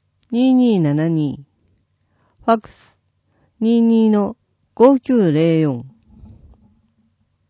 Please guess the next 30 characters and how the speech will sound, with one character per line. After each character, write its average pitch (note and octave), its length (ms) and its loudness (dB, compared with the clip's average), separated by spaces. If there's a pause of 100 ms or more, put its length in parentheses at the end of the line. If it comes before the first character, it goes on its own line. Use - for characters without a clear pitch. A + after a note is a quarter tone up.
(460)
荒 G#3 240 0
浜 C4+ 280 2
地 - 140 -4
内 G#3+ 220 0
の D3 220 -4 (520)
海 B3+ 280 0
岸 B3+ 260 0
沿 A#3+ 120 4
い A3 40 -6
通 A#3+ 300 -2
路 F3+ 120 0
の C3+ 220 -2 (220)
立 E3+ 200 -4
ち - 40 -2 (100)
入 - 100 0
り A#3 60 2
を A3+ 140 0
禁 A#3 240 -4
止 G#3+ 200 -8
し - 120 -12
ま G3 160 -2
す。 - 200 -20 (1800)
内 A3 300 0
容、 G#3+ 340 0 (640)
破 A3 200 -6
損 C#4+ 260 0
し - 60 -8
て C4 220 -2
い A#3+ 60 -4
る A3 260 -4